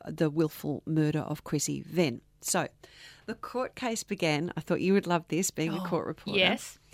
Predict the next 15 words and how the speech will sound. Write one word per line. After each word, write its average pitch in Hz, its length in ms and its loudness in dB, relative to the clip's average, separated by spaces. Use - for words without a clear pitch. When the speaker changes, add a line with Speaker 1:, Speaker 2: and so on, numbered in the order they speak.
Speaker 1:
The 202 80 -2
court 233 260 4
case 247 220 2
began 185 440 4
with 196 180 2
a 190 100 8
warning 175 840 4
to 180 280 4
all 170 280 6
the 180 80 2
women 165 260 4
Speaker 2:
Oh. 160 60 2
Speaker 1:
in 156 80 0
the 160 80 0
court. - 560 -6